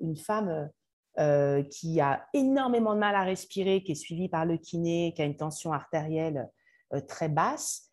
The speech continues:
m'a envoyé un témoignage, mais magnifique, un soir, euh,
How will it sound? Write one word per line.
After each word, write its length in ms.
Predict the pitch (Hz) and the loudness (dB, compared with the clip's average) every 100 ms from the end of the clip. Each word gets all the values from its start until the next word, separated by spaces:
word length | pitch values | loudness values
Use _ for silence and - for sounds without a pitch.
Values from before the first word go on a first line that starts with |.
| _ - | _ -4
m'a 100 | 160 | 0
envoyé 320 | 160 170 185 | 2 2 2
un 140 | 147 | 0
témoignage, 840 | 143 - 233 220 202 208 202 185 143 | -2 0 2 2 0 0 0 -2 -6
mais 220 | 131 131 | -6 -4
magnifique, 720 | 143 175 202 196 - 226 196 | -2 0 0 -4 -4 -4 -2
un 80 | 156 | -6
soir, 480 | - 220 220 226 | -4 0 0 0
euh, 100 | 143 | -2